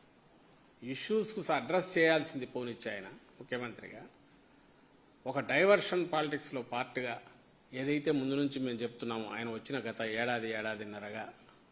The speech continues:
మొదలుపెట్టిన దాంట్లో అడ్డగోలుగా, ఓపెన్గా బరి తెగించి కళ్ళ ముందున్న నిజాన్ని కూడా అసత్యం, అసత్యంగా, అబద్ధంగా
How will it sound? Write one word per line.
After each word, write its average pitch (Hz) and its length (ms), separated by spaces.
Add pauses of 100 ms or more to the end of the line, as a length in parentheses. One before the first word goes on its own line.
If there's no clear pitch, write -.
(400)
మొదలుపెట్టిన 120 580
దాంట్లో 98 340 (1120)
అడ్డగోలుగా, 147 960 (720)
ఓపెన్గా 147 800
బరి 135 400
తెగించి 127 760 (480)
కళ్ళ 156 220
ముందున్న 180 480
నిజాన్ని 160 500
కూడా 147 400 (480)
అసత్యం, 135 520
అసత్యంగా, 143 640
అబద్ధంగా 131 720